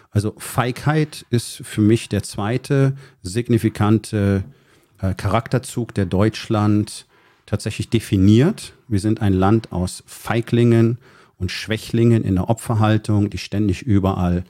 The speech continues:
die Schuld suchen. Und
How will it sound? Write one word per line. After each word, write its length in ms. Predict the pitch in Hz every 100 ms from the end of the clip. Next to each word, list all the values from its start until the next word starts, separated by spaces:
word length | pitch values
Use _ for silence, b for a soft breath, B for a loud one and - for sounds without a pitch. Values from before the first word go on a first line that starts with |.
| b b b -
die 40 |
Schuld 320 | - 95 90
suchen. 380 | - 90 87 - - _ b b b b b
Und 580 | 98 95 92 90 -